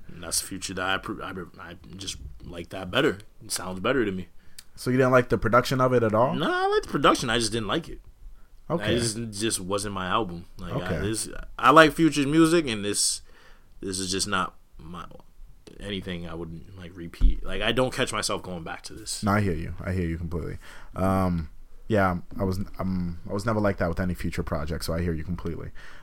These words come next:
Speaker 2: But I enjoy, I don't, I don't think I got through the entire tape,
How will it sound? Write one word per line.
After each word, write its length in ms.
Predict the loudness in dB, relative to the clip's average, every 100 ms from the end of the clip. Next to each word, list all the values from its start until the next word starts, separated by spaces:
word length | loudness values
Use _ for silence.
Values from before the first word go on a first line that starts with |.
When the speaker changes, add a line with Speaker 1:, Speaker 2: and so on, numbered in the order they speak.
| 4
Speaker 2:
But 120 | 10
I 160 | 12 12
enjoy, 500 | 8 4 8 8 8
I 100 | 6
don't, 160 | 4 4
I 220 | 8 10
don't 200 | 10 6
think 140 | 8
I 100 | 10 12
got 280 | 12 12
through 100 | 8
the 100 | 2
entire 460 | 2 6 8 8 6
tape, 400 | 6 6 6